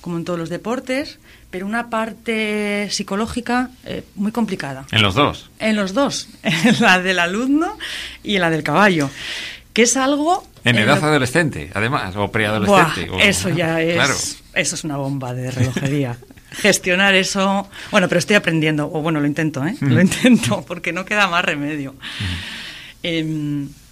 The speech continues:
Speaker 1: y eso, la complejidad es que tienes que, que entrenar cuatro factores muy importantes, dos psicológicos y dos físicos,
Speaker 2: Ya, ya.
Speaker 1: para que, em, eso llegue a buen puerto, si,
Speaker 2: Ujú.
Speaker 1: si llega.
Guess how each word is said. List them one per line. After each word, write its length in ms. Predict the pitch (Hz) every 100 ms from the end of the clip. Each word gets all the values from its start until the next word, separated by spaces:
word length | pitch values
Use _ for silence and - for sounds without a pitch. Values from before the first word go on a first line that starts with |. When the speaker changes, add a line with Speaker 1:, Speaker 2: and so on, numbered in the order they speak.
| - _ - - -
Speaker 1:
y 100 | 190
eso, 140 | 170
la 100 | 147
complejidad 520 | 151 160 160 165 135 -
es 100 | -
que 80 |
tienes 320 | - 185 185 -
que, 680 | 190 175 160 156 143 - -
que 80 | 160
entrenar 440 | 160 156 156 160
cuatro 220 | 156 147
factores 420 | 160 151 - 151 147
muy 100 | 147
importantes, 540 | 147 139 139 143 143
dos 140 | 143
psicológicos 580 | 156 151 151 151 151 170
y 40 | 160
dos 200 | 143 -
físicos, 540 | 139 151 - 143 - _ _ _ - -
Speaker 2:
Ya, 80 |
ya. 40 | 175
Speaker 1:
para 240 | 165 147
que, 500 | 143 147 143 143 143
em, 400 | 139 143 147 143 -
eso 280 | 156 - 151
llegue 280 | 143 139
a 80 | 131
buen 160 | 131 127
puerto, 360 | 131 - - 117 _ _ -
si, 120 | -
Speaker 2:
Ujú. 320 | 143 139 131 139
Speaker 1:
si 180 | -
llega. 340 | 139 185 180